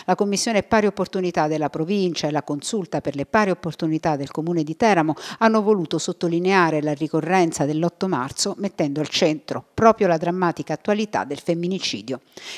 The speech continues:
Intanto si susseguono in città svariate iniziative organizzate da enti e associazioni. La C G I L di Teramo lancia incontri tematici online per stigmatizzare che, in tempi di pandemia,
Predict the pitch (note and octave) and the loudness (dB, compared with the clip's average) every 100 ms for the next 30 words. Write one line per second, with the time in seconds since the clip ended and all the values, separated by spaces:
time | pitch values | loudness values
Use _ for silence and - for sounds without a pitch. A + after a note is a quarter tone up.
0 | - G#3+ G3+ D#3+ D#3+ D#3+ D3 D3 - F3+ | -4 2 4 2 -2 -4 -4 -2 2 2
1 | D#3 D#3 D#3 - G#3 - F3+ - F3 F#3+ | 2 0 -2 -2 -2 2 2 2 2 2
2 | G3+ G3 E3 D#3+ - G3+ B3+ A3 D3 D3+ | 2 0 0 0 0 0 2 2 2 2
3 | D#3+ D#3+ G3 F#3 D#3+ D3+ E3 A#3 D4 C#4+ | 0 0 4 4 4 0 0 2 2 2
4 | C4+ G#3+ - F#3+ F#3+ - - A2+ B2+ - | 4 4 4 -4 -4 -4 -4 -4 -6 -10
5 | - - F#3 E3+ F3 D#3+ D#3+ D#3 F3+ - | -18 -8 -4 0 2 2 2 2 0 4
6 | F#3+ E3 D#3+ - - G#3 A3 G3+ - F3+ | 4 4 0 -6 -6 4 6 6 2 -2
7 | - A3+ G3+ F#3 - A3+ C#4 D#4+ A#3+ - | 2 0 2 0 0 2 2 4 4 6
8 | G3+ G3+ F#3 E3 E3 F#3 G3+ - - - | 6 6 4 4 4 2 0 -4 0 4
9 | B3+ - A3 G#3+ G#3+ G#3+ G#3+ F#3+ B3+ D3+ | 4 4 -2 0 0 0 -2 4 6 6
10 | C3+ B2+ D3 - D3 D3+ - F3 D#3 D3+ | 4 0 -2 -2 -4 -4 2 4 4 0
11 | C3+ D3+ D#3+ E3+ G3+ A3 G3 D#3 | -2 0 -2 0 2 4 4 4